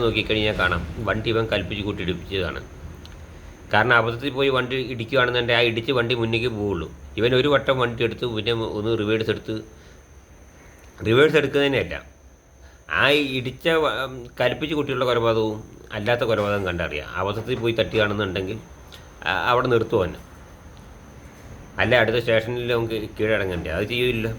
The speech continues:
ചെയ്തിട്ടില്ല. അപ്പോൾ എല്ലാവർക്കും ഇതൊരു ന്യൂസായിട്ട് ഞാൻ, ഇത് സപ്പോർട്ട് ചെയ്യുന്നവരും സപ്പോർട്ട് ചെയ്യാത്തവരും ഒക്കെ ഉണ്ടാവും. അപ്പോൾ നിങ്ങൾക്ക് ഈ വീഡിയോ കണ്ടിട്ട് ഇഷ്ടപ്പെടുകയാണെങ്കിൽ ഇത് ലൈക്ക് ചെയ്യുക, അതുപോലെ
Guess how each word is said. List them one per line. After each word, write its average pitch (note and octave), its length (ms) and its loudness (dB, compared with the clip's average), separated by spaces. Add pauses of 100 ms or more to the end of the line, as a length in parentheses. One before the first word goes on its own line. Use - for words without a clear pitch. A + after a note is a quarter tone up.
(120)
ചെയ്തിട്ടില്ല. G#2+ 380 0 (1400)
അപ്പോൾ G#2 180 2
എല്ലാവർക്കും C3 400 2
ഇതൊരു C3 220 0 (680)
ന്യൂസായിട്ട് A#2 480 0
ഞാൻ, A2 100 0 (960)
ഇത് A2+ 120 2 (600)
സപ്പോർട്ട് A2 320 0
ചെയ്യുന്നവരും A#2+ 420 0
സപ്പോർട്ട് A2+ 280 -2
ചെയ്യാത്തവരും G2+ 520 0
ഒക്കെ E2+ 160 -8
ഉണ്ടാവും. D#2 240 -6 (460)
അപ്പോൾ F#2+ 200 -6
നിങ്ങൾക്ക് G#2 280 0
ഈ - 20 2 (100)
വീഡിയോ A2 260 2
കണ്ടിട്ട് G#2+ 300 -2 (480)
ഇഷ്ടപ്പെടുകയാണെങ്കിൽ F#2+ 720 0 (300)
ഇത് F2+ 120 -6 (280)
ലൈക്ക് F2 240 -6
ചെയ്യുക, D2+ 260 -6 (1120)
അതുപോലെ G#2+ 320 4